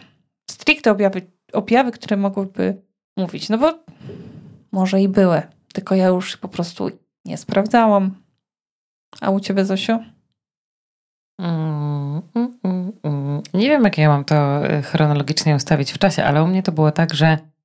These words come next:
Speaker 2: mm, ja należę do tego drugiego typu. Ania jest typem, który robił, e, obsesyjnie testy ciążowe. No nie? Ty mówisz o tym, że u-,
Speaker 1: Tak.
Speaker 2: uwielbiałaś to robić po
Speaker 1: Bardzo.
Speaker 2: prostu i robiłaś to namiętnie.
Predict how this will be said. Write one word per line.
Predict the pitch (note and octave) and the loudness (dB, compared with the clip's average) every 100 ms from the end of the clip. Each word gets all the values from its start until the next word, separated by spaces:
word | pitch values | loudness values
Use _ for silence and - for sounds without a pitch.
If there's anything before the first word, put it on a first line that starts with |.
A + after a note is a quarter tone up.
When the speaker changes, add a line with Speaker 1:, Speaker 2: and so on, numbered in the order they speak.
| _ _ _ _ - | _ _ _ _ -2
Speaker 2:
mm, | D#3 D#3 D#3 D#3 D#3+ D#3 D3+ D3+ G#3 - _ - - _ - | 2 4 4 6 6 4 4 2 -2 -8 _ -20 -20 _ -2
ja | F3+ G#3+ | 2 4
należę | B3+ A#3 G3 | 6 4 0
do | F3 | -4
tego | F3 F3+ | -6 -6
drugiego | E3+ E3+ F3 F3 | -4 -4 -4 -6
typu. | F3 - C#3 - | -8 -6 -6 -4
Ania | - D3+ D3+ | -4 -4 -4
jest | D3 - - | -6 -10 -16
typem, | D#3+ - C#3+ | -16 -12 -12
który | - D3 D3+ D3 | -10 -8 -4 -4
robił, | C#3+ C#3+ C#3 C#3 C#3 C#3 | -4 -6 -6 -4 -2 -4
e, | C3+ D3 C#3 C3+ C3+ C3 - - | -4 -4 -4 -4 -6 -8 -6 -2
obsesyjnie | E3 - E3 - F3+ E3+ D3+ | 0 -2 -4 0 2 2 0
testy | C#3+ - C#3 | -4 -4 -8
ciążowe. | - C#3 C3+ B2 C3 D3+ _ _ - _ _ | -4 -2 0 0 -2 -4 _ _ -20 _ _
No | D3+ | 0
nie? | D3 C#3+ E3+ | 2 4 2
Ty | D3+ | -2
mówisz | C#3+ C3 - | -4 -4 -6
o | |
tym, | - - | -4 0
że | G#3 A3 | 2 2
u-, | |
Speaker 1:
Tak. | F#3+ F#3+ | 2 2
Speaker 2:
uwielbiałaś | C#3+ D#3 D#3 E3 C#3+ C3+ - | 2 2 4 4 2 0 -6
to | - | -6
robić | C3+ C3 | -4 -4
po | F3 | -4
Speaker 1:
Bardzo. | - E3 | -6 -6
Speaker 2:
prostu | C#3 - - C3+ | -6 -6 -6 -4
i | C#3+ | -2
robiłaś | C#3 C#3+ C3+ | -2 -2 -4
to | - | -4
namiętnie. | D3 C#3+ C3 B2 C#3 | -4 -4 -6 -8 -8